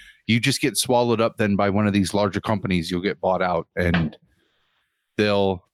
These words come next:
they wanna buy your I Ps and maybe keep your staff, maybe not keep your staff. And, uh, I, I don't know. There's a lot in the gaming industry that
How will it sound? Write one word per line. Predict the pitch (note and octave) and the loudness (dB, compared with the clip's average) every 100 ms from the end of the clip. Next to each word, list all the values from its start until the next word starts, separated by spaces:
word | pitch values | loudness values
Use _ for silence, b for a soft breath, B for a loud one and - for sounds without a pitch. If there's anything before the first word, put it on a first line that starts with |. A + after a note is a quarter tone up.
| - | -4
they | G#2 G2+ | 0 2
wanna | G#2 G2+ | 0 0
buy | G2 G2+ | 0 0
your | G2+ G2+ | 0 2
I | G2+ | 0
Ps | G#2+ G#2+ G2+ A2 A#2 - | 0 0 2 0 0 -2
and | G2+ F#2+ F2 E2+ - b b b b | -2 0 0 -2 -6 b b b b
maybe | G2+ A2 A2 | 0 0 -4
keep | A2 C3 A#2 | -4 -6 -2
your | A#2+ | -4
staff, | - - A2+ B2+ - | -2 -2 0 -2 -2
maybe | G2 G#2+ G2+ | 0 0 2
not | G2+ G#2 F2 | 0 0 -2
keep | A#2 G2 | -4 -2
your | A2 | -4
staff. | - A2+ A2 B2+ - - - - | -2 0 0 -2 -4 -18 -10 -4
And, | G#2+ G2+ F#2+ F#2 - _ _ _ _ _ _ _ _ _ - | 0 0 0 -2 -4 _ _ _ _ _ _ _ _ _ -2
uh, | A#2 G#2+ - B B - | 0 0 -4 B B -4
I, | B2 - | -4 -2
I | A2+ | -2
don't | G#2 F#2+ | 0 2
know. | F2 E2+ - _ _ _ _ _ _ _ _ _ - | 0 -2 -6 _ _ _ _ _ _ _ _ _ -4
There's | B2+ A#2 | -2 0
a | |
lot | A2 G2+ F#2+ - | 0 2 0 -2
in | G2 | 0
the | G2 | 0
gaming | F#2+ F2+ F2+ | 2 2 4
industry | F2+ E2 - F#2 F2+ | 2 0 -4 -4 -2
that | F2+ F2+ | 0 0